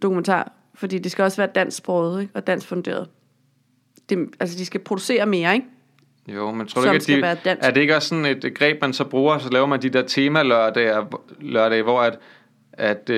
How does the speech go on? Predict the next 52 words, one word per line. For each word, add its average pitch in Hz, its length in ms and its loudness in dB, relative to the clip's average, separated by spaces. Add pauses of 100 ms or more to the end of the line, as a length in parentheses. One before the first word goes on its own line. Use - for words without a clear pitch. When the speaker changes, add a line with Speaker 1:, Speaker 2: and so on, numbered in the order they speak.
Speaker 2:
det - 40 2
har 127 80 6
du 123 140 0
jo 110 60 -2
selv 127 220 -2
været 123 120 0
med 117 100 -2
til 127 120 -8
på 110 80 -8
et 107 60 -6
tidspunkt, 127 300 2 (160)
Speaker 1:
<laughs> - 60 -4
Speaker 2:
hvor 131 100 4
man 127 160 0
så - 140 0
samler 143 280 2
man 127 220 2
en 110 220 -2
række 123 220 4
programmer, 127 400 0
som 127 160 0
man 117 160 0
ikke 160 300 -2
nødvendigvis 131 400 0
har 123 60 -2
produceret 120 560 0
selv, 120 220 0 (140)
Speaker 1:
Ja. 196 120 2 (360)
Speaker 2:
men 135 340 -2
som 127 160 2
man 117 120 2
putter 131 220 2
ind 131 140 2
i 135 120 2
en 120 100 0
pakke, 120 380 0
som 123 200 -2
man 107 180 0
selv 113 200 -2
har 104 80 0
produceret 104 640 -2
af - 40 2
Speaker 1:
Ja. 175 60 4 (120)
Speaker 2:
ting. 104 120 -4 (560)
Som - 160 0
i 117 40 4
øvrigt 170 140 4
er 170 40 4
en 127 60 -2
god 180 220 2
idé, 185 40 4 (220)
altså, 110 440 0